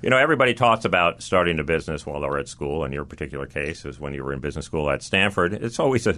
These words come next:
very romantic notion, but sometimes it isn't all that romantic. What advice would you have for a young person, perhaps in college or in graduate school, thinking about starting, uh, a business? Uh, what have you learned from that, and what would you like to pass on?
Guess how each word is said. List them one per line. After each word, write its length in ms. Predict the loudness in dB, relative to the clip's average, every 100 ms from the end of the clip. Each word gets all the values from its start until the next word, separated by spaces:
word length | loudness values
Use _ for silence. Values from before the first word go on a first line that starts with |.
| -2
very 340 | 2 4 4
romantic 580 | 4 4 4 4 2 0
notion, 500 | 2 4 4 2 2
but 180 | 0 0
sometimes 420 | -2 2 2 2
it 140 | 0
isn't 180 | 0 2
all 140 | 2 4
that 160 | 4
romantic. 420 | 2 2 2 2
What 140 | 4 2
advice 340 | 6 4 4
would 140 | 2 2
you 80 |
have 360 | 4 4 2 0 -16 -20 -16
for 220 | 4 6
a 40 | 8
young 240 | 6 4
person, 380 | 4 4 4 2
perhaps 480 | 2 2 0 0 -4
in 100 | -4
college 420 | 2 4 4 2
or 140 | 0 0
in 80 |
graduate 480 | 2 4 4 0 -2
school, 280 | -2 -2 -2
thinking 360 | 0 -2 0 2
about 360 | 4 2 0
starting, 680 | -12 2 6 6 6 2 -2 -10 -20 -4
uh, 220 | 4 4 6
a 100 | 4
business? 540 | 4 2 2 0 -4 2
Uh, 380 | 6 8 6 2 -8 -20 -6
what 220 | 2 4
have 100 | 4
you 140 | 2
learned 240 | 2 2 2
from 120 | 2
that, 120 | 2
and 80 | 2
what 80 | 0
would 80 | 2
you 60 |
like 140 | 2 0
to 80 |
pass 240 | 2 2 4
on? 240 | 2 2